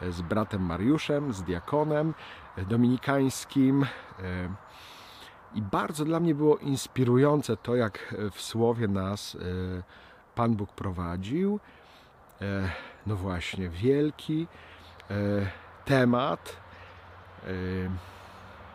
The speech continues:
wielkie tajemnice wielkopostne, a Pan Bóg dał nam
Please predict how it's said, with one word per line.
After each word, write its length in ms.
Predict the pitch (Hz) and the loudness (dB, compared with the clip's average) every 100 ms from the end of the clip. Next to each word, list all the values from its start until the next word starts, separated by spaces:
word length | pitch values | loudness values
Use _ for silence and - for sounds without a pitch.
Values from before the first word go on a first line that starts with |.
| - - - - - - - - | -20 -18 -20 -20 -20 -20 -12 2
wielkie 400 | 113 143 - 131 | 8 8 6 2
tajemnice 720 | 131 123 123 135 156 - 170 | 4 6 6 6 4 2 -2
wielkopostne, 1080 | 165 165 - - 156 - - - 160 220 226 - - - - - - - - - - - - - | 0 -2 -2 0 -2 -2 -8 -8 -6 -6 -8 -12 -20 -20 -20 -20 -20 -20 -20 -20 -20 -20 -6 2
a 360 | 117 120 123 117 - - | 4 4 2 0 -10 -8
Pan 240 | - 151 151 | -2 0 0
Bóg 240 | 147 147 | 0 0
dał 280 | 123 131 131 | 2 4 6
nam 340 | 135 131 139 | 6 4 2